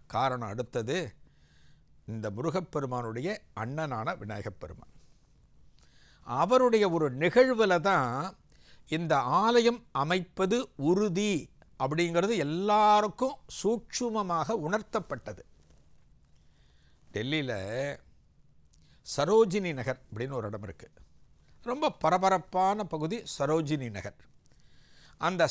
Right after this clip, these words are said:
சரோஜினி நகர்ல ஆயிரத்து தொள்ளாயிரத்து அறுபத்தி ஒண்ணுல ஒரு பிள்ளையார் கோவில் கும்பாபிஷேகமானது நடைபெற்றது. ஒரு பிள்ளையாருக்கு கும்பாபிஷேகம், ஒரு கோவில்ல கும்பாபிஷேகம்.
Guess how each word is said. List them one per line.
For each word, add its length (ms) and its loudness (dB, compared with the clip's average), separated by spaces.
சரோஜினி 540 6
நகர்ல 580 2
ஆயிரத்து 800 0
தொள்ளாயிரத்து 640 0
அறுபத்தி 540 -2
ஒண்ணுல 500 -2
ஒரு 200 0
பிள்ளையார் 600 4
கோவில் 420 -2
கும்பாபிஷேகமானது 1000 0
நடைபெற்றது. 580 -2
ஒரு 120 -2
பிள்ளையாருக்கு 440 4
கும்பாபிஷேகம், 540 0
ஒரு 200 -4
கோவில்ல 280 0
கும்பாபிஷேகம். 600 -4